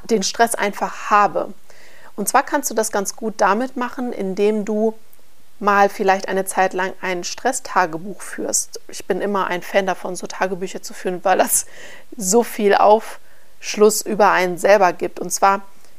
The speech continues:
gehst du hin und nimmst dir ein leeres Tagebuch, ne, wie man sich's halt so vorstellt, also ein kleines Büchlein, und schreibst dir einfach mal jeden Abend auf,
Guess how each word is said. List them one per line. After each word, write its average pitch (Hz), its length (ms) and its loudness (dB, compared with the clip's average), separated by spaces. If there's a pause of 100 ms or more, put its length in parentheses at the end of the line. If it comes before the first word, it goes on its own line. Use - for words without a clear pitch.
gehst 302 240 -2
du 277 60 0
hin 254 220 -2
und 208 200 -4
nimmst 220 280 -2
dir 196 280 4 (720)
ein 175 340 -6 (260)
leeres 190 580 4 (460)
Tagebuch, 262 500 2
ne, 311 140 6
wie 311 80 8
man 254 140 6
sich's 196 180 -2
halt 196 100 4
so - 80 -10
vorstellt, - 340 -2
also 202 140 2
ein 196 100 0
kleines 196 280 0
Büchlein, 247 520 -4 (1700)
und 208 340 4 (200)
schreibst - 400 0
dir - 160 4
einfach 214 380 2
mal 190 400 6 (160)
jeden 277 480 0
Abend 196 380 2
auf, 196 520 6